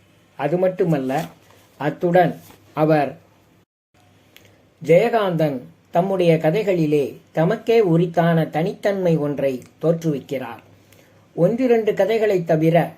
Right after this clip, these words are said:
மற்ற அனைத்திலும் பிரத்யட்ச நிகழ்ச்சிகளை, மக்களின் வாழ்க்கையை உள்ளது உள்ளபடி சித்தரிக்கிறார். அவ்வாறு சித்தரிக்கும் கதைகளின் நடை எப்போதும் ஆற்றொழுக்காக அமைந்திருப்பதைத்தான்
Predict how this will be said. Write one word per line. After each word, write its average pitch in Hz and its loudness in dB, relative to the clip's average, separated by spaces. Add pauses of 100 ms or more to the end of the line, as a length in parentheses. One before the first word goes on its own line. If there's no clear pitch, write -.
(160)
மற்ற 165 -2
அனைத்திலும் 170 0 (360)
பிரத்யட்ச 208 0
நிகழ்ச்சிகளை, 147 -2 (460)
மக்களின் 165 0
வாழ்க்கையை 147 0 (380)
உள்ளது 214 2
உள்ளபடி 175 2
சித்தரிக்கிறார். 127 -6 (460)
அவ்வாறு 190 2 (280)
சித்தரிக்கும் 185 0
கதைகளின் 170 2
நடை 139 0 (480)
எப்போதும் 185 2 (280)
ஆற்றொழுக்காக 196 0 (120)
அமைந்திருப்பதைத்தான் 165 0